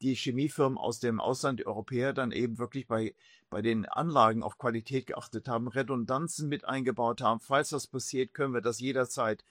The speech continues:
stoppen und nicht wie in Jilin, als neunzehnhundertfünfundneunzig PetroChina ein Leck hatte und dann im Grunde genommen diese Millionenstadt Harbin kein Grundwasser, kein Wasser mehr gehabt hat, ja.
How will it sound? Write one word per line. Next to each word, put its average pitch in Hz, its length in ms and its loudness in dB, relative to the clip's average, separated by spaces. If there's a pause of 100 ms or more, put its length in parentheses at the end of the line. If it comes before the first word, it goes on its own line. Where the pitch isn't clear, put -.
(280)
stoppen 127 460 2
und 104 120 0
nicht 131 200 -4
wie 107 160 0
in 120 120 0
Jilin, 131 440 0
als 107 220 -4
neunzehnhundertfünfundneunzig 127 1080 -2
PetroChina 120 760 -2 (300)
ein 110 160 -4
Leck 135 180 -2
hatte 117 320 -4 (320)
und 117 240 -2
dann 123 140 2
im 135 100 -2
Grunde 127 280 0
genommen 127 140 0
diese 117 240 -6
Millionenstadt 120 640 0
Harbin 117 360 2
kein 117 220 -2
Grundwasser, 147 420 0
kein 123 220 0
Wasser 175 200 2
mehr 104 200 -2
gehabt - 320 -18
hat, - 180 -20
ja. - 180 -20